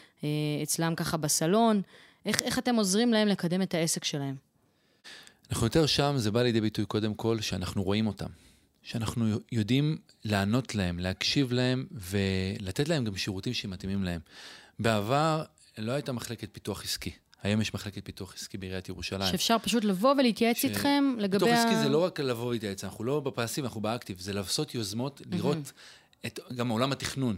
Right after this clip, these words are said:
Speaker 2: להתחבר לתהליכי תכנון עירוניים ולעשות פעולות מראש שיתאימו למדיניות העירונית, שיקדמו את העסקים בעיר. בתוך המחלקת פיתוח עסקי יש לנו עולם של חדשנות ודיגיטל,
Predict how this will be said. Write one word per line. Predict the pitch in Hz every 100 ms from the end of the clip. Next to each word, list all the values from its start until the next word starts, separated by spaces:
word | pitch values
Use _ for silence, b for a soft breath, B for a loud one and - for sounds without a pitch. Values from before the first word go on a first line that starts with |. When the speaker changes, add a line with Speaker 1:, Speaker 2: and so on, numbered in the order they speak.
| -
Speaker 2:
להתחבר | 104 - 117 117
לתהליכי | 156 147 117 101 -
תכנון | 143 123 - 131 156
עירוניים | 143 127 113 123 151 B B B B
ולעשות | 110 107 95 - 147 151 -
פעולות | 123 104 113 - -
מראש | 110 104 151 - - B B B B
שיתאימו | - - 214 175 160 165 165 190 -
למדיניות | 110 104 101 107 113 113 139 143
העירונית, | 131 120 117 107 -
שיקדמו | - 113 - 107 147
את | 139
העסקים | 110 - 101 - 127
בעיר. | 123 113 98 B B B B
בתוך | 110 147
המחלקת | 131 113 131
פיתוח | - 107 113
עסקי | 110 -
יש | 113
לנו | 110 104
עולם | 107 107
של | -
חדשנות | 101 101 - 104 101
ודיגיטל, | 98 107 98 - 87